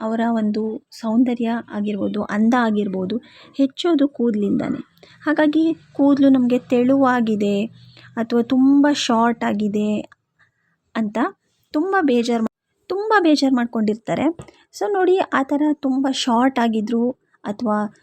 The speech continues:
ತುಂಬ ತೆಳು ಇದ್ರು ಕೂದಲನ್ನ ಬೇಜಾರ್ ಮಾಡ್ಕೊಳ್ಳೋದೇನ್ ಬೇಕಾಗಿಲ್ಲ.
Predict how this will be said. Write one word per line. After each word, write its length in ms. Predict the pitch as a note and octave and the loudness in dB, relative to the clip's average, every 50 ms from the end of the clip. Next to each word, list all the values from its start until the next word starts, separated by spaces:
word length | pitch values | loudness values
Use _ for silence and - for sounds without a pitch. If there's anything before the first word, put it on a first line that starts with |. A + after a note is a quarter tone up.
| _ _ _ | _ _ _
ತುಂಬ 320 | - B3+ B3+ C#4 D4 E4 F4 | -4 -2 0 0 0 0 -2
ತೆಳು 500 | E4+ - - A#3+ A#3 A3+ A#3+ B3+ C#4 D4 | -2 0 0 2 2 2 2 2 2 2
ಇದ್ರು 320 | C#4 B3+ A3+ G3+ A3 A#3 A3 | 2 2 0 0 -2 -2 -2
ಕೂದಲನ್ನ 500 | - - - A#3 A#3 G#3 A3 G#3+ G3+ G3+ B3 C4 F#4+ - - _ - _ _ _ _ - - _ _ _ _ _ _ _ _ _ _ _ _ _ _ _ _ _ _ - | -4 -4 -4 -2 -2 0 0 0 0 0 -2 -2 -4 -4 -10 _ -20 _ _ _ _ -20 -20 _ _ _ _ _ _ _ _ _ _ _ _ _ _ _ _ _ _ -4
ಬೇಜಾರ್ 380 | B3+ C4+ D4 D#4 D4+ G4 F#4 F4+ | -2 0 0 2 0 0 2 2
ಮಾಡ್ಕೊಳ್ಳೋದೇನ್ 640 | D#4 C#4+ C4+ - - B3+ B3 A#3+ A#3 A3+ A3+ A3+ | 2 2 2 0 -2 -2 -2 0 0 2 2 2
ಬೇಕಾಗಿಲ್ಲ. 520 | A3 G#3+ G#3 - A3+ G#3+ G#3 G#3+ G#3 - | 0 -2 -2 -4 -6 -4 -4 -4 -2 -2